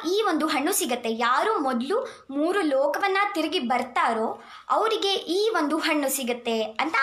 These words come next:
ಆದೇಶ ನೀಡ್ತಾನೆ. ಅದಾದ ನಂತರ ಕಾರ್ತಿಕೇಶ ಅಂದ್ರೆ ಗೊತ್ತೇ ಇದೆ, ಅವನು ಮೂರು ಲೋಕವನ್ನ ತಿರುಗಿ ಬಂದೇ ಬಿಡ್ತಾನೆ. ಆದ್ರೆ ಗಣೇಶನಿಗೆ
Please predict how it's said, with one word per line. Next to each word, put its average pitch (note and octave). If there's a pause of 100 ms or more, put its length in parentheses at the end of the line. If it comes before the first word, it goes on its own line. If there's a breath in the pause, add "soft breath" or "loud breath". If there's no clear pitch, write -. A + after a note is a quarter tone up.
ಆದೇಶ B3 (100)
ನೀಡ್ತಾನೆ. - (160)
ಅದಾದ F#4+
ನಂತರ A#4 (240)
ಕಾರ್ತಿಕೇಶ E4
ಅಂದ್ರೆ D#4+
ಗೊತ್ತೇ C#4
ಇದೆ, A#3
ಅವನು C4
ಮೂರು E4+
ಲೋಕವನ್ನ D#4+ (140)
ತಿರುಗಿ D#4+
ಬಂದೇ D4+
ಬಿಡ್ತಾನೆ. A#3+ (360 loud breath)
ಆದ್ರೆ A#4
ಗಣೇಶನಿಗೆ F#4